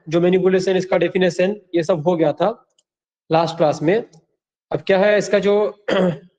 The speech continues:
जीआईएस software के बारे में already mention कर चुके हैं, application of GIS क्या है, with, uh, natural resource management कैसे कर सकते हैं, एक demo भी दिखाए थे,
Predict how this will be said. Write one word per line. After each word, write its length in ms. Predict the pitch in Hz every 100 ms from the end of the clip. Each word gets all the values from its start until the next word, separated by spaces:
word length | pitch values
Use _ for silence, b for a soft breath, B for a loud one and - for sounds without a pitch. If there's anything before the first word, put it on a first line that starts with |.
| _ _ _ _ _ -
जीआईएस 340 | 147 185 190
software 300 | 180 160 185
के 80 | 185
बारे 180 | 185 185
में 80 | 190
already 240 | 190 185
mention 320 | 180 175 180
कर 120 | 180
चुके 240 | 180 180 185
हैं, 80 | 170
application 400 | 165 170 175 175
of 60 |
GIS 300 | 160 165 165
क्या 160 | - 165
है, 260 | 165 165 - _ _ _ _ _ _
with, 220 | 160 160
uh, 720 | 160 151 147 147 143 139 139 135
natural 440 | 139 143 165 156
resource 280 | 156 156 156
management 380 | 160 156 156 156
कैसे 260 | 156 156 156
कर 140 | 151
सकते 280 | 147 151 151
हैं, 60 |
एक 100 | 147
demo 240 | 147 151 165
भी 80 | 160
दिखाए 360 | 156 160 151
थे, 180 | 151 147